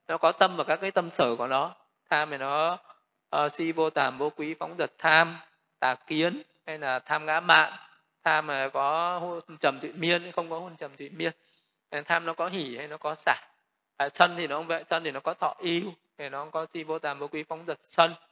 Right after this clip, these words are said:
Ờ, có hôn trầm thụy miên hay không hôn trầm thụy miên, si thì nó chỉ có si phóng dật, si hoài nghi như thế.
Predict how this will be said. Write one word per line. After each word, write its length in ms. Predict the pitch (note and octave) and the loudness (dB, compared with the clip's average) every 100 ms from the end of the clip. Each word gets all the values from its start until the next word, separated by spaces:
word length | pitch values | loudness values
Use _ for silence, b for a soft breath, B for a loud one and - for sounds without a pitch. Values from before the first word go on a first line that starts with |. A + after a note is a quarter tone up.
| _ _ _ - | _ _ _ -2
Ờ, 320 | C#3+ C#3 C#3 | 2 2 2
có 80 | C#3+ | 0
hôn 200 | E3+ D#3 | -2 -2
trầm 220 | D3+ C3 | -2 -2
thụy 100 | C#3+ | -8
miên 320 | C#3+ D3+ D#3+ | -8 -2 -2
hay 100 | D#3 | -2
không 180 | D#3 D#3 | -6 -8
hôn 160 | E3 D#3 | -10 -10
trầm 160 | C#3+ | -12
thụy 100 | C#3 | -12
miên, 220 | C#3+ D#3 D3+ | -4 -4 -4
si 360 | - E3+ E3 | -4 -2 -2
thì 120 | D#3 C3 | -6 -8
nó 160 | C3 | -8
chỉ 160 | C#3+ C3+ | -10 -12
có 180 | C3+ D3 - | -10 -12 -10
si 160 | D#3+ D3+ | -10 -8
phóng 140 | D#3 D#3+ | -4 -2
dật, 120 | C3+ | -2
si 60 | D#3 | -6
hoài 120 | D3 | -10
nghi 240 | C#3 D3+ D3+ | -8 -8 -8
như 120 | D3 | -2
thế. 160 | D3+ | -2